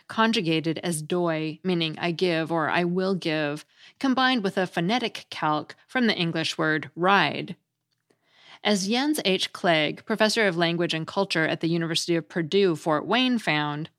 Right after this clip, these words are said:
patras is used almost thirty times more by bilingual Southwesterners than by monolingual Spanish speakers. But he says, quote, "These new meanings and usages aren't so foreign to Spanish that they're unintelligible,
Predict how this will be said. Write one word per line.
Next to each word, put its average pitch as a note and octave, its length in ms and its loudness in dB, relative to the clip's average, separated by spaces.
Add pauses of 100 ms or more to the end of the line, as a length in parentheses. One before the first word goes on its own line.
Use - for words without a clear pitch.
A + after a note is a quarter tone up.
(320)
patras G3+ 680 4
is F#3 160 0
used G3 160 2
almost F#3+ 380 0
thirty C#4 320 4
times B3+ 400 0
more A#3 320 2
by F3+ 160 6
bilingual G3 520 4
Southwesterners F3+ 960 0
than F3 100 -2
by F3 140 4
monolingual F3+ 760 0
Spanish D#3 420 -4
speakers. - 640 -2 (540)
But A3+ 120 2
he A#3 80 4
says, A3 260 2
quote, A3 380 0 (420)
"These E4 200 6
new E4+ 160 4
meanings F#3+ 380 4
and F3+ 200 0
usages E3+ 580 -2 (100)
aren't G3 200 4
so G3 140 4
foreign F3+ 480 0
to D#3 80 -6
Spanish E3 640 0
that F#3+ 140 -2
they're F3 200 6
unintelligible, E3+ 1120 0